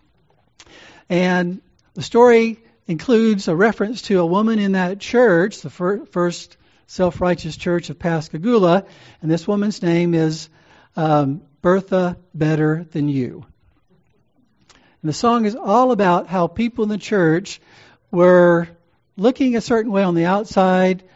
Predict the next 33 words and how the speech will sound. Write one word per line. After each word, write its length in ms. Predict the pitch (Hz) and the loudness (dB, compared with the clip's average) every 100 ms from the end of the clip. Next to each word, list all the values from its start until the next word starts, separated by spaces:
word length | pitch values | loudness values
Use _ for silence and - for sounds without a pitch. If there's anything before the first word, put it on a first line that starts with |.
| _ | _
but 100 | 175 | -6
in 100 | 156 | -2
reality 520 | 151 160 175 190 190 | 0 0 0 0 0
they 180 | 180 156 | 0 -2
weren't 380 | 151 165 160 190 | 0 -2 -4 -4
anything 340 | 165 170 175 | -6 -6 -6
like, 480 | 160 143 135 151 - - _ _ _ _ _ | -2 -2 -2 -6 -12 -20 _ _ _ _ _
uh, 260 | 156 143 143 | -6 -4 -2
what 240 | 139 151 | -4 -6
they 160 | 202 175 | -4 -4
looked 320 | 185 262 - | -4 -6 -6
like. 320 | 147 123 220 - _ _ _ _ - | -12 -12 -16 -20 _ _ _ _ -10
And 140 | 151 | -4
Bertha 400 | 160 226 233 185 | 0 0 2 0
Better 380 | 151 208 285 262 | 0 0 2 2
Than 180 | 175 156 | 0 -2
You, 420 | 139 139 175 - - _ _ _ - _ | 0 0 0 -4 -10 _ _ _ -20 _
uh, 220 | 170 165 | 0 2
is 120 | 160 170 | 0 -4
a 60 | |
picture 380 | 165 294 - 185 | -2 -2 0 0
of 120 | 160 | 0
someone 720 | - 175 165 156 151 156 175 - - - _ | -2 -2 0 0 0 0 -2 -6 -20 -20 _
who 580 | - 208 196 190 185 180 - _ | -2 2 4 4 2 -2 -8 _
can 180 | - 175 | -8 -6
feel 300 | - 311 285 | -2 0 0
very 520 | 202 226 233 220 185 - _ _ _ _ _ _ - _ _ _ _ _ _ _ _ _ - | 2 4 4 2 -2 -12 _ _ _ _ _ _ -20 _ _ _ _ _ _ _ _ _ -4
happy 360 | 196 208 233 | -2 0 -2
about 380 | 196 165 170 196 | 0 2 2 0
their 140 | 175 | -6
pursuit 340 | 165 151 202 165 | -8 -8 -6 -6
of 100 | 156 | -6
holiness 800 | - 262 220 147 143 165 - | -2 0 0 0 -2 -4 -8